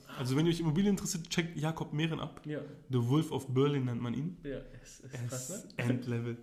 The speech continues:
Speaker 1: Also ich bin ja großer Fan von ihm, ne?
Speaker 2: Ja.
Speaker 1: Ja, genau.
Speaker 2: Ähm, aber was ich meine ist, äh, da, da, du musst schon ein bisschen Kapital haben dafür.
Speaker 1: Ja, Jakob Mehren hat mit zwanzigtausend Euro angefangen. Das
Speaker 2: Aber wann hat er das gemacht?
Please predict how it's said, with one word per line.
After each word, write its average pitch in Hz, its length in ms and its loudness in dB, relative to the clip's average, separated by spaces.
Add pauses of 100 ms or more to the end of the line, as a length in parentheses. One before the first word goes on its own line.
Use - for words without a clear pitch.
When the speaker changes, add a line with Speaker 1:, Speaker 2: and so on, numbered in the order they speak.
(100)
Speaker 1:
Also 131 180 4
ich 127 60 0
bin 139 100 2
ja 131 80 6
großer 127 300 0
Fan 120 220 0
von 117 120 -8
ihm, 123 120 -8
ne? 165 60 -8 (120)
Speaker 2:
Ja. 139 180 -2 (600)
Speaker 1:
Ja, 147 80 -6 (380)
genau. 123 200 0
Speaker 2:
Ähm, 135 360 -2 (680)
aber 139 160 -4
was 139 120 -4
ich 131 80 -6
meine 180 240 -2
ist, 139 260 -4
äh, 117 200 -12
da, 131 120 0 (200)
da, 127 120 -4
du 135 260 -4
musst 170 200 -4
schon 156 140 -6
ein 131 60 -6
bisschen 135 180 -8
Kapital 117 380 -8
haben 107 220 -16
dafür. - 240 -18 (380)
Speaker 1:
Ja, 120 440 0 (140)
Jakob 165 400 0
Mehren 185 260 0
hat 165 120 -2
mit - 140 -4
zwanzigtausend 123 580 -2
Euro 110 120 -2
angefangen. 120 320 -8 (420)
Das - 340 -10 (140)
Speaker 2:
Aber 123 120 -4
wann 147 120 -4
hat 185 100 -6
er - 60 -12
das - 160 -20
gemacht? 240 180 -14